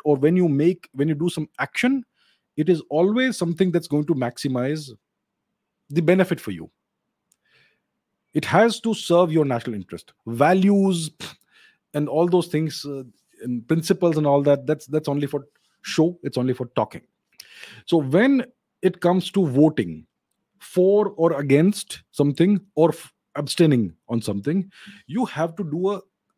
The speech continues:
cost-benefit analysis. If I vote yes, what do I gain from it?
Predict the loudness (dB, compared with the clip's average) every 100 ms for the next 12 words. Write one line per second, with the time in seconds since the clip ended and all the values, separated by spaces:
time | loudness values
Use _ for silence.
0 | _ _ _ 0 2 2 -6 -2 -2 -2
1 | -4 -8 -6 -6 -6 -8 -16 -20 -20 _
2 | _ -20 -20 -18 -4 -4 -4 0 2 2
3 | 2 0 0 _ 0 2 2 -2 -12 -16
4 | _ _ _ _ 4 4 4 -2 2 2
5 | 0 4 4 4 -2 -4 -4 -6